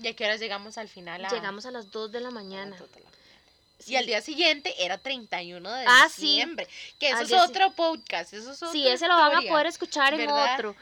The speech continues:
Speaker 2: ¿verdad? Porque ya, ya tenemos rato aquí y no, y la, el,
Speaker 1: <laughs> No,
Speaker 2: el
Speaker 1: no.
Speaker 2: año, el veinte veinte, ¿cómo lo recibimos? Es
Speaker 1: Es
Speaker 2: otra
Speaker 1: otro,
Speaker 2: historia
Speaker 1: es otra
Speaker 2: total, entonces
Speaker 1: historia total.
Speaker 2: pueden estar pendientes del
Speaker 1: Sí,
Speaker 2: otro
Speaker 1: sí, sí.
Speaker 2: podcast. Em, bueno, no, entonces creo que como lección,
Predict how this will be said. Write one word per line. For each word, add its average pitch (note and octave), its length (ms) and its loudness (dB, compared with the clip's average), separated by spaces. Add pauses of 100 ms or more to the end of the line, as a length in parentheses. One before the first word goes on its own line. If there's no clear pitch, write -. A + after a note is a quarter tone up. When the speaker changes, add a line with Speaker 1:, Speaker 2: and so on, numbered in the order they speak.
(220)
Speaker 2:
¿verdad? A#3 340 -4
Porque A3+ 300 -16
ya, G#3 400 2
ya G#3 140 -4
tenemos C4 520 -6
rato B3+ 280 0
aquí D4 340 -2
y B3+ 60 -8
no, A3+ 320 0
y A#3 140 -6
la, G#3+ 120 -2
el, A#3 480 -6
Speaker 1:
<laughs> - 20 -14
No, A#3 60 -4
Speaker 2:
el B3 80 0
Speaker 1:
no. B3+ 60 6
Speaker 2:
año, C#4 200 2
el C4+ 120 0
veinte D#4 340 0
veinte, E4+ 460 -2
¿cómo D4+ 200 -4
lo E4+ 100 0
recibimos? C#4+ 680 -2
Es B3 100 -4
Speaker 1:
Es C4 160 -2
Speaker 2:
otra D#4 300 8 (180)
Speaker 1:
otro, F4 100 0
Speaker 2:
historia D#4 340 4
Speaker 1:
es D4 100 -6
otra A#3+ 140 2
Speaker 2:
total, A3 160 0
entonces A#3+ 340 -2
Speaker 1:
historia A3 220 -4
total. G#3+ 260 -14
Speaker 2:
pueden C4 240 4
estar C4 240 -2
pendientes B3+ 500 -6
del A#3+ 120 -2
Speaker 1:
Sí, G#3+ 40 0
Speaker 2:
otro A3 220 -2
Speaker 1:
sí, G3 40 -12
sí. G#3 40 -14
Speaker 2:
podcast. G#3 400 -8 (600)
Em, B3 560 -2
bueno, G#4 220 -2
no, G#4+ 100 -4 (120)
entonces D4+ 560 -4 (160)
creo C#4+ 320 0
que F4 320 -4 (340)
como B3 240 -8
lección, D4 480 -6